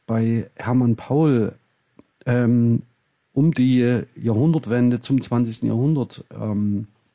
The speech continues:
ähm, expliziert, dass nämlich die, nicht die Sprache lebe, also, sondern dass die Sprache nur durch die je individuellen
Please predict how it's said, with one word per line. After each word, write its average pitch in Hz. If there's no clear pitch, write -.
ähm, 110
expliziert, 131
dass 127
nämlich 143
die, 120
nicht 147
die 147
Sprache 147
lebe, 113
also, 123
sondern 127
dass 117
die 123
Sprache 131
nur 156
durch 135
die 117
je 131
individuellen 123